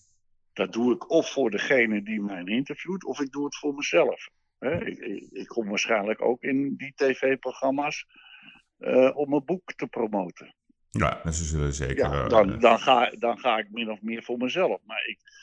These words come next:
Speaker 1: over het algemeen kom ik op televisie en dat doe ik voor die ander. Dus, dus, eh, met Hoge Bomen deed ik dat voor Jeroen van der Boom.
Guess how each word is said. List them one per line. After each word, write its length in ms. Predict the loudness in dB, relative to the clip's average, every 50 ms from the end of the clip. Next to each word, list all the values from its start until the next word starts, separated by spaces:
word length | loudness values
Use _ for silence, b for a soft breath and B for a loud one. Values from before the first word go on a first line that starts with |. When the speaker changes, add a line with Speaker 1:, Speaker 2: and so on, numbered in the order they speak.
| B B B B B B
Speaker 1:
over 220 | B -4 -4 -4 -4
het 80 | -2 4
algemeen 460 | 6 6 6 6 2 -2 -2 -2 -2
kom 180 | -2 -4 -4 -4
ik 100 | -4 -6
op 140 | -8 -8
televisie 580 | -6 -6 -4 -4 -4 -6 -8 -8 -6 -6 -6 -4
en 80 | -2 -2
dat 180 | -2 -2 -2
doe 220 | -4 -4 -2 -2 -2
ik 100 | -4 -4
voor 320 | -6 -2 0 2 2 2
die 260 | 2 0 -2 0 6
ander. 420 | 6 6 6 6 2 -6 -8 -10 _ _ _ _ _ _
Dus, 340 | -16 -14 -12 -12 -14 -14 -16
dus, 380 | -16 -16 -16 -16 -16 -16 -18 _ _ -20
eh, 100 | -18 -18 -18 -20 -20 -20
met 200 | -14 -10 -10 -4
Hoge 340 | 0 4 4 4 2 0 0
Bomen 400 | 4 6 6 6 6 4 0 0
deed 160 | 4 4 4 4
ik 120 | 2 0
dat 180 | 0 0 0 0
voor 200 | -2 -4 -2 0
Jeroen 280 | 0 0 0 0 -2 -2
van 140 | -2 -4 -4
der 100 | -4 -2
Boom. 200 | -4 -4 -4